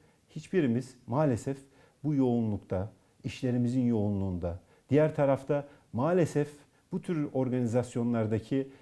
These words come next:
genel anlamdaki politik yaklaşımlar sebebiyle içinde olmak istemiyoruz ve kenarda durmayı yeğliyoruz. Ancak eğer her birimiz bu işin içinde olmazsak,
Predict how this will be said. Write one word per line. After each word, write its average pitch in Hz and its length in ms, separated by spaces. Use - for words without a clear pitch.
genel 156 320
anlamdaki 110 600
politik 123 420
yaklaşımlar 107 560
sebebiyle 107 520
içinde 120 320
olmak 110 380
istemiyoruz 110 680
ve 120 100
kenarda 113 480
durmayı 104 300
yeğliyoruz. 90 600
Ancak 143 340
eğer 127 240
her 151 320
birimiz 117 360
bu 123 80
işin 117 200
içinde 104 260
olmazsak, 101 680